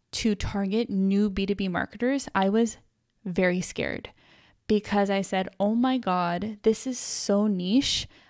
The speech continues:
How am I going to reach my audience? Like, it's way too niche. Nobody is gonna find me." And within one week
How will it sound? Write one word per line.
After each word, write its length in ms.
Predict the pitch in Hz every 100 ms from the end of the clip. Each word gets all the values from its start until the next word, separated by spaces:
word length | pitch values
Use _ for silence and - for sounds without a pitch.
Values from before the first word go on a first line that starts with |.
| _
How 440 | - - 208 247
am 180 | 277 220
I 120 | 202
going 240 | 202 196 196
to 160 | -
reach 400 | 190 185 190 -
my 160 | 190 185
audience? 640 | 214 269 202 - - -
Like, 180 | 190 202
it's 160 | 220 226
way 260 | 220 294
too 220 | 277 - 285
niche. 320 | 320 220 -
Nobody 440 | 202 208 214 233
is 100 | 220
gonna 180 | 202 208
find 400 | 196 196 208 214
me." 300 | 180 190 190 _ _ _ _ _ -
And 240 | 226 220
within 680 | 208 214 214 214 254 302 311 - - _ - _ _
one 540 | - 180 185 196 240 262
week 340 | 277 190 -